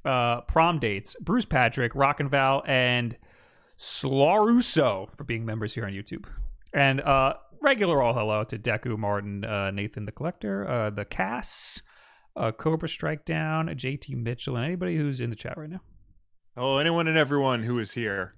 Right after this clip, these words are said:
Speaker 1: There's nothing going on, so we're gonna talk about the, <laughs> the,
Speaker 2: Yeah.
Speaker 1: the, the, the games we wanna see in an N sixty-four Classic.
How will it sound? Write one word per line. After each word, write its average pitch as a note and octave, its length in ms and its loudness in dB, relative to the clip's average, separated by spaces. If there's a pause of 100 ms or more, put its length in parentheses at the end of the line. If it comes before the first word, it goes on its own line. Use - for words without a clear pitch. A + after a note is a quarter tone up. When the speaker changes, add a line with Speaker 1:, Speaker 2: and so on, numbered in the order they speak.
(500)
Speaker 1:
There's C#3+ 880 2 (1000)
nothing A3+ 300 4
going B3+ 220 4
on, B3 260 4
so D3+ 100 0
we're D#3 80 0
gonna E3 120 2
talk D#3+ 200 2
about D3+ 280 4
the, D3+ 80 4 (200)
<laughs> - 160 -2
the, F#3 80 4
Speaker 2:
Yeah. D#3+ 440 10
Speaker 1:
the, A3+ 320 8
the, G3 160 6
the E3+ 80 4
games F#3 360 4
we A3 120 0
wanna G#3 220 4
see G#3 160 -2
in E3+ 80 2
an E3+ 60 2
N F3+ 120 2
sixty-four E3 380 0
Classic. C3+ 400 2